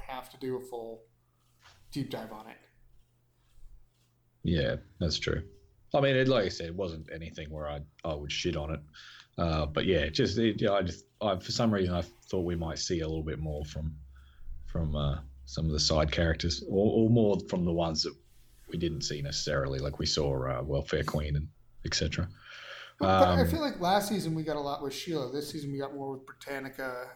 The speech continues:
Speaker 1: We got some more with Welfare Cre-, Queen. We got Beirut.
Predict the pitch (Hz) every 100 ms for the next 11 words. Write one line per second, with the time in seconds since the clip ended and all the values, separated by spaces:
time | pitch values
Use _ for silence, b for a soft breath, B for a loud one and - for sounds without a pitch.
0 | - _ _ 139 135 135 135 143 135 131
1 | 127 135 127 - 131 127 - 131 127 -
2 | - 139 131 127 131 135 139 139 131 127
3 | 139 127 127